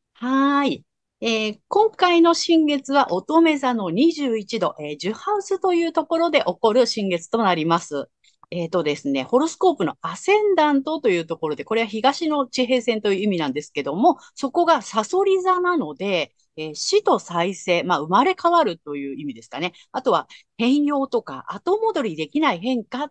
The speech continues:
ていうのがテーマになってきそうです。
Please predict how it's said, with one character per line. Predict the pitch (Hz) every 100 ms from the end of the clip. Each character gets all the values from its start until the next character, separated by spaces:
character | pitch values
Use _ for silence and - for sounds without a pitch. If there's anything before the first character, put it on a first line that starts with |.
| -
て |
い | 359
う | 392
の | 381
が | 392 359 - _
テ | 262
ー | 254
マ | 220
に | 262 247
な | 202
っ | 208
て | - 247
き | -
そ | - 170
う |
で | 151
す。 | - 131